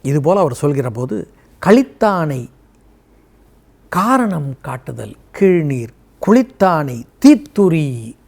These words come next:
அற்று" என்பார். "சலத்தால் பொருள் செய்து ஏமார்த்தல்"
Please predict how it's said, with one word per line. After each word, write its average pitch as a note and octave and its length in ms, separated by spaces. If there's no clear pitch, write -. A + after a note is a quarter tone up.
அற்று" A#2+ 680
என்பார். G2 440
"சலத்தால் G3 760
பொருள் C4 360
செய்து G3+ 680
ஏமார்த்தல்" F3 1040